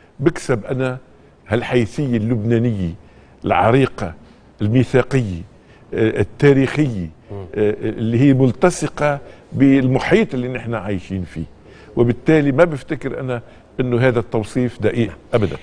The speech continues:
Speaker 2: آه، بروفيسور نجار، كل الطروحات وآخرها المختلط، البعض يرى فيها أنه كان ليقول كل واحد: "أنا قمت بما، آه، يجب أن أقوم به"،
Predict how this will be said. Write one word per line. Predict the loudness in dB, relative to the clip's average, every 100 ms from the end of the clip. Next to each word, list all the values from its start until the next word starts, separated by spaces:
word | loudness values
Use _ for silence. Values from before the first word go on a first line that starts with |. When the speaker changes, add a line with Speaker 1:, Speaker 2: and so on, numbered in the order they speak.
| -16 -20 -20 -8
Speaker 2:
آه، | -8
بروفيسور | -4 -6 2 4
نجار، | 4 4 2
كل | 0 -2 -2
الطروحات | -2 -6 -8 -8 -8 -8 -14 -20 _ _ -12
وآخرها | -2 0 0 0 0 0
المختلط، | 0 -2 -4 -6 -8 -8 -14 -20 -20 -20 -14 -2
البعض | 0 2 0 0
يرى | -2 -2 -4
فيها | -2 -2
أنه | -2 -4
كان | 0 0 0
ليقول | -2 -4 -2 -2
كل | -2 0
واحد: | 0 0 -6
"أنا | -4 -4 -4 -6 -12 -20 _
قمت | 0 0 -2
بما، | -2 -2 -2 -6
آه، | -12 -20 -18 -18 -18 -6
يجب | -4 -2 -4
أن | -4
أقوم | -2 0 2
به"، | 2 0 -2